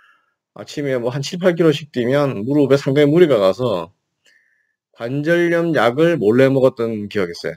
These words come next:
근데 그때 말고는 사실은 뭐 햄스트링 같은 거는 뭐 신체적 특징 이런 거보다는 뭐 한의학에서는 뭐 그 심장과 관련돼서 이제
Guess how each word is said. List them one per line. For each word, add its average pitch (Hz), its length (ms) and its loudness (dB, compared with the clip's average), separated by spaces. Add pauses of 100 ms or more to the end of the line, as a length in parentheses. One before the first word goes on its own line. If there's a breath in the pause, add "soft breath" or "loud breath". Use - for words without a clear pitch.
근데 - 160 -20
그때 190 480 2
말고는 127 380 -6
사실은 143 520 -4 (640)
뭐 202 180 -18
햄스트링 285 340 -2
같은 214 280 2
거는 139 760 0 (440)
뭐 85 280 -8
신체적 208 460 0
특징 175 340 -8
이런 185 180 0
거보다는 143 500 0
뭐 123 100 -2
한의학에서는 151 800 2
뭐 101 240 -4 (920 soft breath)
그 107 200 -14
심장과 196 480 0
관련돼서 117 460 -2
이제 95 320 -6